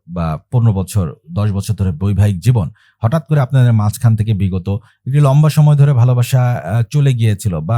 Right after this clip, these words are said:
আপনারা, আহ, আপনাদের, আহ, হাজব্যান্ড বা ওয়াইফের প্রতি আপনাদের ভালোবাসার, আহ, প্রদর্শন করতে পারেননি, বা তাদের সাথে, আহ, খুব একটা ভালো যাচ্ছিল না, ব্যর্থ হচ্ছিলেন,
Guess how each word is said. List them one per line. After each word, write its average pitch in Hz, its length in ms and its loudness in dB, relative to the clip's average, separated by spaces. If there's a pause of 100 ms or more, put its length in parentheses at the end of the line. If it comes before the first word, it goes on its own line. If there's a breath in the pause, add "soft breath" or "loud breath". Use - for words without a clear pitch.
(140)
আপনারা, 120 360 -2
আহ, - 520 -8
আপনাদের, 101 580 0
আহ, 87 360 -4
হাজব্যান্ড 104 360 2
বা 95 80 0
ওয়াইফের 101 520 0
প্রতি 95 460 -6 (120)
আপনাদের 104 360 0
ভালোবাসার, 107 640 0
আহ, - 480 -4
প্রদর্শন 123 440 2
করতে 113 220 -2
পারেননি, 104 320 0
বা 113 360 0 (240 loud breath)
তাদের 123 260 2
সাথে, 127 520 2
আহ, - 360 -8 (120)
খুব 135 140 2
একটা 127 160 0
ভালো 113 280 2
যাচ্ছিল 110 560 0
না, 92 180 0
ব্যর্থ 104 500 -2
হচ্ছিলেন, 107 640 2